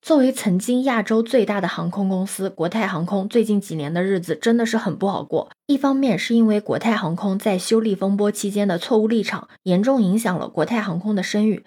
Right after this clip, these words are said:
甚至被民航局发出警示。国泰航空乱港员工的种种危险举动，也让民众对国泰航空的安全性产生了严重质疑。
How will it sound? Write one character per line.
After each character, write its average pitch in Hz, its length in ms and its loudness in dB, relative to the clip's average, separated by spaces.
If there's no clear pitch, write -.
甚 320 300 2
至 262 100 2
被 240 180 4
民 202 220 4
航 214 240 2
局 185 180 0
发 226 220 0
出 226 160 -2
警 226 300 -4
示。 - 340 -2
国 185 140 2
泰 269 160 2
航 202 200 2
空 233 220 4
乱 254 180 4
港 170 220 0
员 160 160 0
工 202 160 2
的 208 100 4
种 180 220 0
种 190 160 2
危 220 160 4
险 190 220 0
举 - 160 -4
动， 180 180 2
也 175 140 0
让 208 180 2
民 175 180 2
众 196 240 2
对 208 140 0
国 165 160 0
泰 220 160 0
航 180 220 -2
空 208 160 0
的 214 80 2
安 233 160 2
全 180 200 -2
性 175 220 -4
产 - 180 -4
生 196 160 -2
了 190 120 0
严 156 180 -2
重 202 180 2
质 226 220 0
疑。 147 220 -6